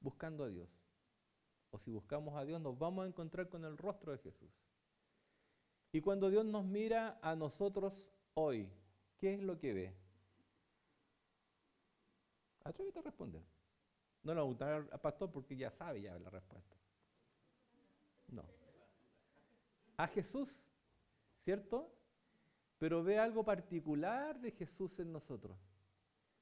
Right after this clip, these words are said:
Ve la sangre de su hija, de su hijo derramado sobre nosotros. Ve a Jesús también y la obra redentora y el amor incondicional que Él tiene por nosotros.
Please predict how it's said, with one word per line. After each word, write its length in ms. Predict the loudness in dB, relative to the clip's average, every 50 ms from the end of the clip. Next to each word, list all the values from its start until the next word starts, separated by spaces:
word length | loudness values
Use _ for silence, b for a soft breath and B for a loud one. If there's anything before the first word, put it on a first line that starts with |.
| _ _ -12
Ve 260 | -8 -2 0 2 2
la 140 | 2 2 0
sangre 420 | 0 -2 -2 0 0 2 2 2
de 120 | 2 0
su 160 | 0 0 0 0
hija, 340 | 0 -2 -2 -4 -4 -4 -6 -14 -18 -14 -10 -10 -10 -12 -12 -12
de 160 | -6 -2 -2 -2
su 140 | 0 0
hijo 220 | -2 -2 0 -2 -2
derramado 580 | 0 0 0 0 -2 -2 -2 -4 -4 -4 -4 -6 -4
sobre 220 | -4 -4 -4 -4 -4
nosotros. 420 | -8 -10 -14 -16 -18 -18 -20 -20 -20 _ _ _ b b b b b
Ve 120 | b 2 2
a 40 | 2
Jesús 300 | 2 -2 -2 -2 -2 -2
también 400 | -2 -2 0 0 0 0 -2 -6 -10 -20 -20 b b b b b b
y 140 | -4 -2 2
la 140 | 4 6 6
obra 280 | 6 6 4 4 2
redentora 800 | 2 2 0 0 -2 -4 -4 -2 -2 -2 0 -2 -2 -4 -6 -8 B B B B B B
y 140 | -6 -2 0
el 80 | 2 2
amor 520 | 2 0 2 2 2 2 2 0 -2 -6 -6
incondicional 760 | -4 -4 -2 -2 -2 -2 -2 -4 -4 -4 -4 -4 -4 -4 -4
que 160 | -2 0 0
Él 220 | 0 0 -2 -6 -6 -6
tiene 240 | -4 -4 -4 -4
por 140 | -4 -4 -6
nosotros. 400 | -6 -8 -8 -8 -10 -12 -12 -14